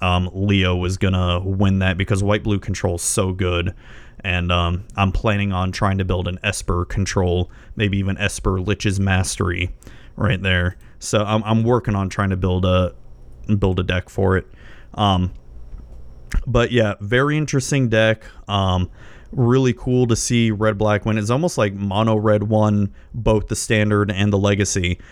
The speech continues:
even though there is some black here. I mean, there's how much black in the main board, actually? There's Scrap Heap Scrounger,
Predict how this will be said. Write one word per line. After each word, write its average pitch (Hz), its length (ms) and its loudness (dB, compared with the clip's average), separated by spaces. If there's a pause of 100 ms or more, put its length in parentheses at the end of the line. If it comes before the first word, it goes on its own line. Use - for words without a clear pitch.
even 123 240 0
though 123 100 4
there 117 280 2
is 110 80 -2
some 110 320 0
black 98 400 0
here. 95 180 -2
I 92 40 -2
mean, 98 180 0
there's 101 260 2 (380)
how - 180 -2
much 147 240 -2
black 104 400 0
in 101 80 0
the 101 80 2
main 92 300 0
board, 90 260 2
actually? 90 500 -2
There's 90 380 -2 (100)
Scrap - 640 -2
Heap 120 160 -2
Scrounger, 107 760 2